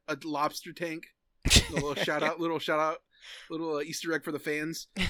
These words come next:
Speaker 1: And the girl is standing straight up, and the boy is, like, hunched over and being like, "What are you doing?"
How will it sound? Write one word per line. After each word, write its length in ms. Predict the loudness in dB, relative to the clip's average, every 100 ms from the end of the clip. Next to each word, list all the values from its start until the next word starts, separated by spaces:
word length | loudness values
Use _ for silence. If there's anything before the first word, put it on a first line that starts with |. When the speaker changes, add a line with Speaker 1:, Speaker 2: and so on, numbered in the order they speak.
| 0
Speaker 1:
And 100 | -2
the 80 | 0
girl 340 | 2 4 4 2
is 80 | 0
standing 360 | 0 0 0
straight 340 | -4 -6 -2 -2
up, 160 | -2
and 140 | -4 -6
the 60 |
boy 300 | -4 0 0
is, 100 | 0
like, 140 | -4 -6
hunched 320 | -6 -4 -2
over 280 | -2 -2 -4
and 100 | -6
being 120 | -8
like, 140 | -10
"What 100 | -10
are 60 | -10
you 120 | -12
doing?" 760 | -12 -12 -6 -2 0 2 2